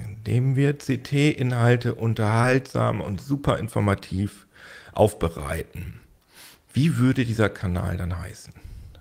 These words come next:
Also da, äh, nur mal angenommen, nur mal angenommen, wir würden das machen. Schickt uns da gerne, äh, Vorschläge an, äh, uplink at c t punkt d e, also Vorschläge für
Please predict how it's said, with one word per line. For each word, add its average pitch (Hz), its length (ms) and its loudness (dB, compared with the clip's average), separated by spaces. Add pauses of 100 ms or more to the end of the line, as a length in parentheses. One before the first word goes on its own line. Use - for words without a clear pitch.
(100)
Also 95 240 -2
da, 110 1200 0 (140)
äh, - 40 -8
nur 359 200 -2
mal 370 140 4
angenommen, 92 460 0
nur 185 120 4
mal - 100 4
angenommen, 151 360 4
wir 120 100 2
würden 104 180 2
das 92 160 0
machen. 87 300 -2 (600)
Schickt - 360 0
uns 160 180 2
da 123 140 4
gerne, 123 540 4 (100)
äh, 120 340 4
Vorschläge 120 880 0
an, 104 600 2
äh, - 40 0
uplink 101 960 0
at - 200 -2 (300)
c - 180 -2
t 127 240 -2
punkt - 20 -10
d 92 60 2
e, 87 360 -2 (360)
also 92 180 0
Vorschläge 110 540 -2
für 110 420 2